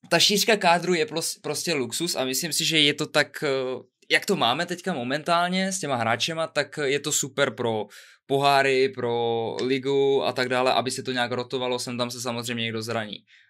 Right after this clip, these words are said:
Ale pro mě to ideální složení té záložní sestavy by mělo být samozřejmě Havertz jako ofenzivní, když vezmu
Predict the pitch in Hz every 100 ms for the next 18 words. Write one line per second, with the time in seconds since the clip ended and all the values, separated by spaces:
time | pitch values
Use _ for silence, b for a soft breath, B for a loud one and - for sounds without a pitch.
0 | - 120 110 143 156 156 - 139 143 147
1 | 143 - 123 123 139 143 139 127 123 123
2 | 123 131 131 127 123 - 127 117 123 127
3 | 123 113 117 117 120 117 120 113 117 117
4 | 117 113 113 - 127 123 113 120 117 107
5 | 110 131 160 - 117 107 87 101 104 123
6 | 120 123 131 135 147 117 113 113 110